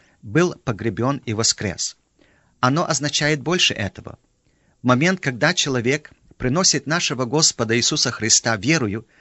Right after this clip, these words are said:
как своё жертвоприношение, и считает Его как своего личного заместителя под осуждением смерти, он почитается Богом распятым, преданным смерти во Христе.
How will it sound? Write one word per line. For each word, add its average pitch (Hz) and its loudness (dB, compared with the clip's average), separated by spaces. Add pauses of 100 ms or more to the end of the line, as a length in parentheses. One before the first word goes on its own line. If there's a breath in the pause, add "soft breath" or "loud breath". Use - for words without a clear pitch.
(280 soft breath)
как 139 2
своё 151 4
жертвоприношение, 113 0 (540 soft breath)
и 147 2
считает 175 2
Его 151 0
как 120 -6
своего 120 2
личного 113 0 (400)
заместителя 107 0 (420 loud breath)
под 127 -2
осуждением 117 0
смерти, 143 -2 (500 soft breath)
он 180 2
почитается 151 0
Богом 127 -4
распятым, 127 -2 (140)
преданным 143 0
смерти 143 0
во 110 -2
Христе. - -2